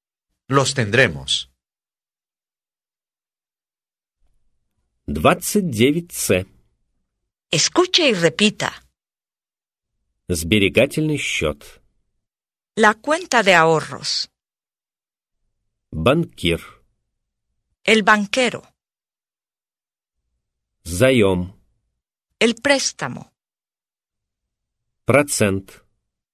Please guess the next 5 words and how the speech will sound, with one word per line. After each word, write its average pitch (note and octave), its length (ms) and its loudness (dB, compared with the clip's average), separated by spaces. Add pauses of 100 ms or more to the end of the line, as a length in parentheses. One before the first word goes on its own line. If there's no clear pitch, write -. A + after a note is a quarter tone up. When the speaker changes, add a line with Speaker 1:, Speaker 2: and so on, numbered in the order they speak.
(420)
Speaker 3:
La F3 240 2
tasa C4+ 400 0
de G#3+ 120 2
interés. F3 840 -2 (2250)
Speaker 2:
Кассир. G2+ 580 0